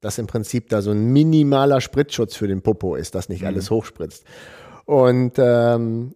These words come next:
Speaker 1: ich habe an dem Ritchie Stahl Gravelrad keine Schutzbleche. Das ist alles cool, wenn das Wetter trocken ist, alles super. Und dann funktioniert dieses Rücklicht auch absolut spitze.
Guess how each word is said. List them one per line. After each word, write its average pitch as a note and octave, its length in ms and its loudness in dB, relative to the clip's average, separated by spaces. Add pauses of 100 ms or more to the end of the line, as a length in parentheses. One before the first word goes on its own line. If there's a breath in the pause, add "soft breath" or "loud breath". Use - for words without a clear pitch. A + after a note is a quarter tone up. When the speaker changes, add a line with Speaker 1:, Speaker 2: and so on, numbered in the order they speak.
(100)
Speaker 1:
ich - 160 -6
habe C3+ 260 2
an B2 180 -2
dem A2+ 240 -2
Ritchie C3+ 460 0
Stahl C3+ 400 -2
Gravelrad E3 720 -2
keine C#3+ 280 0
Schutzbleche. F3 600 0 (960)
Das - 160 -12
ist - 220 -10
alles C3+ 320 0 (100)
cool, D#3 220 4
wenn C3+ 140 0
das B2 180 -2
Wetter B2+ 280 0
trocken B2 360 -4
ist, A3 260 -2
alles C#3 420 -4
super. G#3 440 0 (260)
Und A#2+ 200 -4
dann B2+ 320 0
funktioniert C3 560 0
dieses A#2+ 260 -2
Rücklicht B2+ 360 -2
auch D3 180 -4
absolut D#3+ 420 -6
spitze. G3+ 460 -2